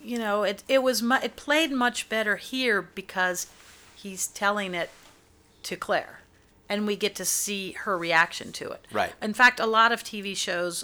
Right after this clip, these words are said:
Speaker 1: would play it in both places. They would have played it when it happened, and then they'd show it as a flashback, and you'd see it twice. But it, it definitely has more power here because he's telling it to her, and that we get to see,
Speaker 2: Yeah.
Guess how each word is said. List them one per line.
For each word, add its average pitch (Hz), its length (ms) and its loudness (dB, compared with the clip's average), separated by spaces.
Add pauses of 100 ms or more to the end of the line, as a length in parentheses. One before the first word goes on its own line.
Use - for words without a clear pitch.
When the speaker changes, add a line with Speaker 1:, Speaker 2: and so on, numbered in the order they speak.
(120)
Speaker 1:
would 185 260 -4
play 190 220 2
it - 80 0
in 180 80 -8
both 185 280 -2
places. - 480 -6
They 190 160 2
would 196 120 0
have 175 120 -10
played 208 240 0
it 185 100 -4
when 190 160 -2
it 170 100 -4
happened, 190 640 2 (360)
and 196 180 -2
then 196 240 0
they'd 185 180 -2
show 240 380 2
it 185 180 2
as 185 180 0
a 208 40 -6
flashback, 214 680 4
and 185 100 -6
you'd 180 160 -6
see 180 240 -2
it - 220 -6
twice. - 520 2 (340)
But 214 120 -4
it, - 140 -6
it 214 300 -6
definitely 254 380 0
has 214 220 -2
more 190 160 -4
power 254 380 2
here 214 220 -2
because 180 400 -6
he's 185 160 -6
telling 190 340 -2
it 175 140 -8 (420)
to 196 220 -10
her, 180 320 -8 (520)
and 180 260 -4
that 175 400 2
we 196 120 -10
get 170 180 -8
to - 80 -16
see, 165 440 -8
Speaker 2:
Yeah. 175 220 -4